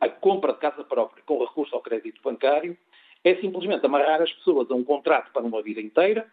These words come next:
ficarem amarradas a um determinado sítio que depois, se calhar, nunca mais dele poderão mudar, a não ser que, infelizmente, como está a acontecer e que irá acontecer, infelizmente, cada vez mais,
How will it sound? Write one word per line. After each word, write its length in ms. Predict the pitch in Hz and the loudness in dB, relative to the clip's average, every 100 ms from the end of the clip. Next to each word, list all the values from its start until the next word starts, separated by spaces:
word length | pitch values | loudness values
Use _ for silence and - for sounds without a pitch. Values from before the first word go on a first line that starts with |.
| _ _ | _ _
ficarem 380 | - 185 165 156 | -2 2 2 0
amarradas 440 | 156 151 151 127 | 0 0 2 0
a 40 | 127 | -2
um 80 | 123 | -6
determinado 520 | - - 131 127 127 | -6 -6 -2 -4 -4
sítio 320 | - 196 233 | -6 -6 -6
que 80 | - | 0
depois, 340 | 202 196 208 | 2 4 2
se 320 | 208 - _ - | 0 -14 _ -2
calhar, 360 | 165 190 196 196 | 2 2 -2 -2
nunca 340 | 208 247 170 | 0 2 0
mais 180 | 190 170 | 0 -2
dele 160 | 175 170 | -6 -6
poderão 360 | 180 175 175 | -6 -4 -2
mudar, 340 | 175 190 196 196 | -2 0 0 0
a 60 | 160 | -4
não 160 | 147 | -6
ser 180 | 147 165 | -4 -4
que, 100 | 165 | -4
infelizmente, 600 | 160 151 143 123 160 165 _ _ _ - _ - | -6 -2 -2 2 0 -2 _ _ _ -20 _ 0
como 300 | 202 214 165 | 2 2 0
está 200 | - 147 | 0 0
a 20 | |
acontecer 460 | 147 151 - 151 | 0 -4 0 0
e 60 | 135 | 0
que 180 | - 143 | -4 0
irá 160 | 170 | 2
acontecer, 460 | 160 156 131 - 127 | 2 -2 -6 -4 -4
infelizmente, 500 | 131 - 117 123 120 | -6 -14 -8 -8 0
cada 180 | 156 139 | 2 2
vez 160 | 123 117 | 0 0
mais, 260 | 135 156 | -2 -2